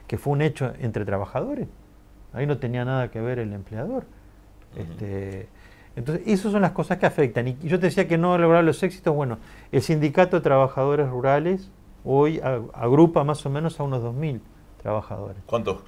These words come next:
Speaker 2: trabajadores rurales
Speaker 1: Y hay
Speaker 2: hay en el
Speaker 1: más de
Speaker 2: país?
Speaker 1: ciento cincuenta mil. Entonces, quiere decir que la gran mayoría de los trabajadores rurales del país no apoyan al sindicato que los representa, al sindicato que va a negociar hoy,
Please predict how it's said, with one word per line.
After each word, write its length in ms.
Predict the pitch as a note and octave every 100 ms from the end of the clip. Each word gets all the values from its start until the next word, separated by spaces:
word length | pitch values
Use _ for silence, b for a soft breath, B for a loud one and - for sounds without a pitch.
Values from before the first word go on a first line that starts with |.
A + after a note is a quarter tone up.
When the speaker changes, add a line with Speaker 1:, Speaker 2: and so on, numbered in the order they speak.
| -
Speaker 2:
trabajadores 500 | E2 E2 F2 F2+ D#2
rurales 320 | E2+ E2 D#2
Speaker 1:
Y 40 |
hay 20 | D#3+
Speaker 2:
hay 40 |
en 40 |
el 20 | F3
Speaker 1:
más 140 | G3
de 60 | F#3+
Speaker 2:
país? 100 | F#3
Speaker 1:
ciento 240 | E3+ D#3
cincuenta 400 | - A2+ G#2+ G#2
mil. 260 | C3 C#3 G#2 - - - - - - - -
Entonces, 360 | A2+ C#3+ C3
quiere 220 | - E3+ F3
decir 440 | D3 - C3 C3 -
que 80 | C3
la 220 | B2+ C#3+
gran 320 | F#3+ A#3 G#3+
mayoría 580 | F#3+ - D3 E3+ D3+ A#2
de 100 | G#2+
los 120 | G#2
trabajadores 600 | - A2 G#2 A2 B2+ C#3+
rurales 360 | B2+ C3 C3 A2
del 140 | G#2+
país 420 | G#2 B2+ C3+ D3 - b b b b - -
no 340 | C3 D#3 E3+
apoyan 600 | D#3+ C3+ D3+ C#3+ D#3+ E3 E3 - -
al 140 | A2+
sindicato 480 | - A2 G#2+ A#2+ C3
que 80 | B2+
los 120 | A2+
representa, 640 | G#2+ G#2 - A2+ G2+ F#2+ E2+ b b b
al 120 | A#2+
sindicato 480 | G#2+ B2 A#2+ D3 E3
que 120 | C#3
va 100 | C3
a 40 | C#3+
negociar 500 | C#3+ B2 - C#3+ C3+
hoy, 320 | C#3+ D#3+